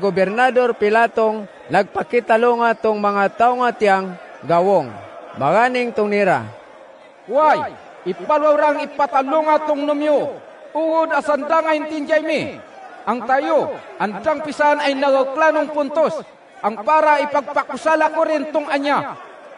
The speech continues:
Speaker 1: Maganing, pagkatapos dayonara kang ipinalwa ti Jesus, ang yag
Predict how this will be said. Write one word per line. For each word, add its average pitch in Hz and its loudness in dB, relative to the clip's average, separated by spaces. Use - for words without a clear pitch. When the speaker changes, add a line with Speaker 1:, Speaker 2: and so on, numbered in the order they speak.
Speaker 1:
Maganing, 180 0
pagkatapos 247 0
dayonara 233 2
kang 240 0
ipinalwa 240 2
ti 254 0
Jesus, 196 2
ang 240 0
yag 240 2